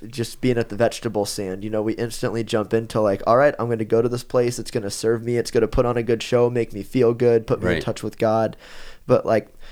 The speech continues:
Speaker 1: we have to conscientiously rebel against that and say,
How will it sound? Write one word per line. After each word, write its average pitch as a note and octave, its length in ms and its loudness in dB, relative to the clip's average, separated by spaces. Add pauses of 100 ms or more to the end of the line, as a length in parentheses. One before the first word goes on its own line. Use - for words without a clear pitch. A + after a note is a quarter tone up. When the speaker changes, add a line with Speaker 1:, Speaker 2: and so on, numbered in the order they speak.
(140)
Speaker 1:
we C#3 140 2
have D3+ 100 2
to C3 80 -2
conscientiously C3+ 760 -4
rebel A#2 400 2
against A2 420 -2
that G#2 220 2
and G#2 120 -14
say, G2 380 -4